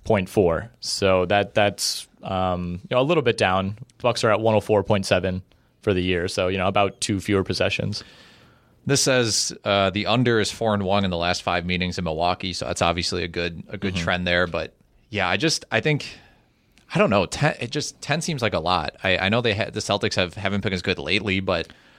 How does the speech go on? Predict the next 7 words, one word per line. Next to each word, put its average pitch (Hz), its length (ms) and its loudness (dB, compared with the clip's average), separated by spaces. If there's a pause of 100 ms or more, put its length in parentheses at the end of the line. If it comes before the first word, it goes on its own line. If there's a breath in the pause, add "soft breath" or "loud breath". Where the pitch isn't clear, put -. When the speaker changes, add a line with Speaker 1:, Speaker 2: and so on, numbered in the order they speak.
(160 soft breath)
Speaker 2:
I 120 120 0
still 185 240 0
believe 107 420 0
that 82 200 -2 (440)
they, 101 400 2 (160)
when 113 480 0
they're 107 440 4